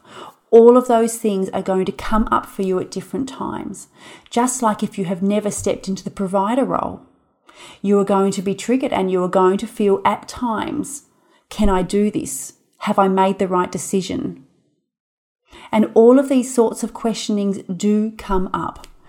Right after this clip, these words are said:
And that's normal for all of us. I have, I know this journey intim-, intimately, I know it deeply, and I've had all of those thoughts. And everybody has all of those thoughts. But the quicker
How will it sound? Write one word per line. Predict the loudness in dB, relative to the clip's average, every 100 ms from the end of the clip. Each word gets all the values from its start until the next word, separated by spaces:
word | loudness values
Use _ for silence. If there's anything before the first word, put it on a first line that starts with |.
| -20 -4
And | 0 2
that's | 0 0
normal | -2 0 0
for | -2 -4
all | 0 2 2
of | 0
us. | -2 0
I | -2
have, | -2 -2 -4 -6 -20 -14 -4
I | 0
know | 2 2 2
this | 0 -6
journey | -2 0 0 -2
intim-, | -4 -6 -6
intimately, | -4 -4 -4 -6 -4 -4
I | -2 -2
know | 0 0
it | -2
deeply, | -2 -4 -2 -4 -2
and | -2
I've | -2 -2
had | -2 0
all | 2 0
of | -2
those | -6 -8 -8
thoughts. | -8 -8 -10 -18 -18 _ _ _ _ -20 -20 -10
And | -2 -2 -2
everybody | 0 2 2 0 -2
has | -4 -4 -6 -4
all | -4 -4
of | -4
those | -6 -6 -10
thoughts. | -10 -8 -10 -14 -18 _ _ _ _ _ -20 -10 -2
But | -2 -2
the |
quicker | -6 4 4 6 2 -4